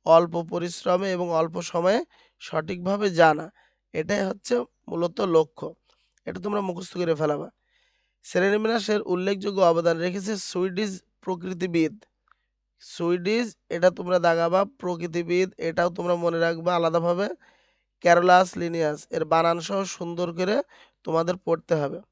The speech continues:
উনি সতেরোশো সাত সালে জন্মগ্রহণ করে, সতেরোশো আটাত্তর সালে তিনি মৃত্যুবরণ করেন। সতেরোশো পঁয়ত্রিশ সালে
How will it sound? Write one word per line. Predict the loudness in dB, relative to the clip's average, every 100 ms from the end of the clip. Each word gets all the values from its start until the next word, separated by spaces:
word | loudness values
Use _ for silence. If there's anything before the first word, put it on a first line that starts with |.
| _ _ _ _ _ -4
উনি | -4
সতেরোশো | -4 -6 -4 -6
সাত | -6 -6 -6
সালে | -4 -2
জন্মগ্রহণ | -2 -4 -4 -6 -2
করে, | 0 0
সতেরোশো | -4 -4 -4 -2 -2 -2 -2 _ -20 _ _
আটাত্তর | -2 -2 -4
সালে | -2 0 0
তিনি | -2 -4 -4
মৃত্যুবরণ | -4 -6 -2 -2 -2
করেন। | -4 -8 -8 -16 _ _ _ _
সতেরোশো | -10 -4 0 0 0
পঁয়ত্রিশ | -4 -4 -4 -4 -6 -6 0
সালে | 4 6 4